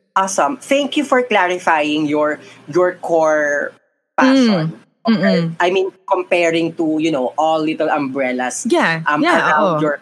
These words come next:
Speaker 1: core passion. Thank you for
Speaker 2: 'Cause people
Speaker 1: clarifying.
Speaker 2: get, actually, 'cause pe-, people, people get confused by that for
Speaker 1: Yes.
Speaker 2: some reason.
Speaker 1: Yes,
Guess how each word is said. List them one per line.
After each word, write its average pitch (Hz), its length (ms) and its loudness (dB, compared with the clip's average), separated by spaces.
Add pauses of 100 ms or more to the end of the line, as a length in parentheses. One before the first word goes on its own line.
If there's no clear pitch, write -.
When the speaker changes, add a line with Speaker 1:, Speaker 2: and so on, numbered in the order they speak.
Speaker 1:
core 135 300 -4
passion. 110 400 -8
Thank 202 300 -6
you 208 60 -6
for - 100 -2
Speaker 2:
'Cause 311 100 2
people 349 320 2
Speaker 1:
clarifying. - 240 0
Speaker 2:
get, - 140 -20
actually, 370 320 2
'cause - 160 -2
pe-, 320 180 0
people, 330 340 0
people 311 440 0
get 214 340 0 (760)
confused 254 760 2
by 196 220 2
that 170 360 2
for 185 140 0
Speaker 1:
Yes. - 20 -4
Speaker 2:
some 190 180 2
reason. 175 440 2
Speaker 1:
Yes, 151 220 -6